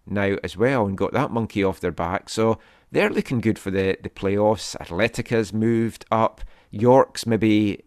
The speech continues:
in a bit of a downward slide just now. But the next game for Vancouver F C, which I think I'm gonna go to on Sunday, is Valour. The bottom two teams,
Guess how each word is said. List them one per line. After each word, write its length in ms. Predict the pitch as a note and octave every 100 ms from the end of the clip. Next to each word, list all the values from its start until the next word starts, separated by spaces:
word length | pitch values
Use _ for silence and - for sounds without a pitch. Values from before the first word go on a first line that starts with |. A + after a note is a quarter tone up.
| _
in 120 | G#2 G2
a 40 |
bit 160 | F2 -
of 120 | G2+
a 80 | F#2+
downward 580 | D#2 G2 B2+ B2+ B2
slide 420 | - - A2+ A#2+ -
just 220 | G#2+ -
now. 320 | A#2 B2 A#2+ A2+ - - - _ - _
But 120 | - B2
the 80 |
next 260 | C3+ G#3+ -
game 400 | C#3+ C#3+ B2+ G2+ _ _ -
for 120 | A#2
Vancouver 520 | G#2 G#2 D#3 G#3 D#3+
F 200 | G#2+ F#2
C, 420 | - A2+ C#3 G#3+ - _ _ -
which 180 | A2+
I 40 | B2+
think 260 | - B3+
I'm 60 | B3+
gonna 180 | E3+ A#2+
go 200 | A#2 G#3
to 160 | -
on 100 | A2+
Sunday, 560 | F#2+ G#2+ F2+ E2+ C3+ D#3+ _
is 160 | A#2+ F2
Valour. 540 | D#2+ C3+ G3 D3 F#2 _ _ _ _ _ _ _ _ _ _
The 100 | -
bottom 380 | G2+ E3 G3+ F3+
two 200 | - D#3
teams, 640 | - - A2 A#2 E3 -